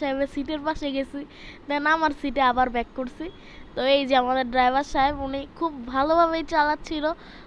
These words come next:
দক্ষতার সাথে গাড়িটি। তো আমার খুবই ভালো লাগছিল ভাই। আর ওয়েদারটা ভাই মানে দুই সাইডেই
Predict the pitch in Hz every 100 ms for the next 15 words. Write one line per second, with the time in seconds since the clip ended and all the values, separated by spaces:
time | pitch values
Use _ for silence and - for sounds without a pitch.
0 | 208 247 - 302 302 311 - 277 277 262
1 | 240 262 190 180 - - - - - -
2 | 294 311 339 330 - 381 381 381 330 294
3 | 302 302 - 311 302 277 277 311 330 -
4 | - - - 254 247 285 330 330 320 -
5 | 302 277 277 285 262 254 277 247 - -
6 | - - - - - 247 320 311 339 302
7 | 311